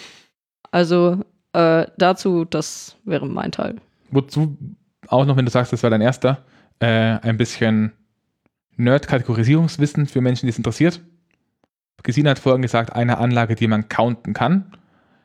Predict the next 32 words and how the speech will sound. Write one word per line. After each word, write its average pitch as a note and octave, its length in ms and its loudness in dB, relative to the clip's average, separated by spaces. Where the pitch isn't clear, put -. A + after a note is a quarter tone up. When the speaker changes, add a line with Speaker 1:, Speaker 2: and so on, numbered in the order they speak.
Speaker 2:
Äh, A#2+ 280 0
viele E3 340 2
Nerds C#3+ 320 2
beginnen, C3+ 460 2
äh, A#2+ 100 0
fa-, - 240 -6
äh, B2 120 -2
viele D#3 260 0
Nerds C#3 260 0
setzen B2 240 -2
sich A#2+ 160 -4
hin C#3+ 140 2
und - 320 -6
zählen B2+ 400 2
die A#2+ 100 0
Bahnen, G#2+ 300 2
die G#2+ 60 0
sie G#2 100 0
gefahren B2 280 0
sind C#3 120 0
und A#2 80 -2
schreiben A2+ 240 0
sich A2 120 -2
auch G#2 80 0
die A2+ 120 -4
Bahnen, A2 220 2
die A2 80 -2
sie G#2+ 100 -2
gefahren G2+ 260 -2
sind, G#2 140 -8
auf. G3 240 0
Und C3+ 340 0